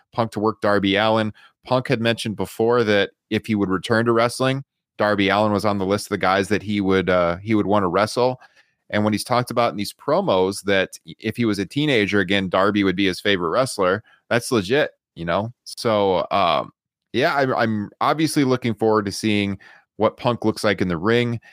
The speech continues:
after all of this time off. By all accounts, you know, from his training in the ring, he looks like he never left. Physically, he looks great. You know, to see if, um, he's as agile in the ring and as, you know,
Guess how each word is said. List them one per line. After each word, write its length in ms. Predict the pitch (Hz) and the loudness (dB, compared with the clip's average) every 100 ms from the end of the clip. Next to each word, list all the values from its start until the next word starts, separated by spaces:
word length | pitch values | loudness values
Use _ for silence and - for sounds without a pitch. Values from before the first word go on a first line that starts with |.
| - _ _ _ - | -20 _ _ _ -6
after 280 | 113 110 - | -4 -4 -2
all 200 | 107 113 | 0 0
of 80 | 101 | 0
this 160 | 101 | -2
time 320 | - 110 107 98 | -2 -2 0 2
off. 240 | 101 107 | 0 0
By 100 | 104 | -2
all 260 | - 127 131 | 0 0 0
accounts, 480 | - 117 120 - - | 0 0 0 -2 -6
you 120 | 110 | -2
know, 40 | 95 | -2
from 160 | 101 | -2
his 140 | 90 - | -4 -4
training 400 | - 113 131 135 | -2 -2 0 -2
in 100 | 135 | 0
the 80 | 123 | 0
ring, 280 | 127 135 | 0 0
he 180 | 131 110 | 0 0
looks 280 | 101 98 - | 2 0 0
like 160 | 98 90 | 0 0
he 100 | 98 | -2
never 320 | 90 85 71 | -2 -2 -4
left. 440 | 98 113 127 - | -2 0 0 -4
Physically, 600 | - 117 110 131 - 127 120 | -6 -2 0 0 0 0 2
he 140 | 117 | 0
looks 280 | 113 117 - | 0 0 -2
great. 400 | - 101 117 107 _ - | -2 2 2 0 _ -12
You 100 | 98 | -6
know, 120 | 98 | -4
to 120 | 98 95 | -4 -6
see 360 | - 107 113 | -2 0 2
if, 220 | 107 95 - | 2 0 0
um, 260 | 95 90 | 2 2
he's 260 | 78 110 98 | -2 -4 -2
as 120 | 92 | -2
agile 580 | 73 101 110 113 113 113 | 0 0 0 2 2 2
in 60 | 113 | 0
the 100 | 101 | 0
ring 220 | 110 113 | 0 0
and 100 | 95 | -2
as, 220 | 87 - _ - | -4 -8 _ -12
you 100 | 95 | -6
know, 220 | 82 82 | -4 -4